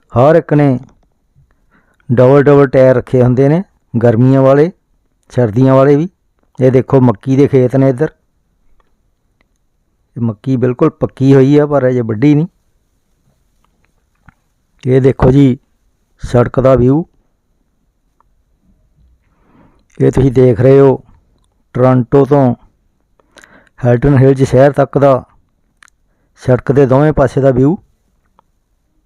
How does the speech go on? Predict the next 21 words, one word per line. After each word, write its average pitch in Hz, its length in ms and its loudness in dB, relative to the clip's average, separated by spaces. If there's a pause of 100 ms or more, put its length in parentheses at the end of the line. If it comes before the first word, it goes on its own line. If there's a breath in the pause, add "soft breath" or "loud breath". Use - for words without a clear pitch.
(1300)
ਇੱਧਰ 123 260 -2
ਦੇਖੋ, 127 540 -4 (260)
ਇਹ 120 40 -12
ਬਰਫ਼ 117 320 -4
ਹੈਗੀ 127 300 -2
ਆ 131 100 2
ਜੇ, 135 160 0 (300)
ਇੱਧਰ 120 220 -6
ਜ਼ਿਆਦਾ 117 320 -4
ਪਈ 139 200 0
ਲੱਗਦੀ 127 320 -2
ਹੈ 127 60 0
ਬਰਫ਼। 123 300 -4 (2250)
ਦੇਖੋ, 113 360 -8
ਇੱਕ - 160 -8
ਸਾਈਡ 131 280 0
'ਤੇ 143 140 -2
ਜ਼ਿਆਦਾ 110 280 -4
ਦਿਖ 120 200 -4
ਰਹੀ 143 260 0
ਆ। 139 140 -4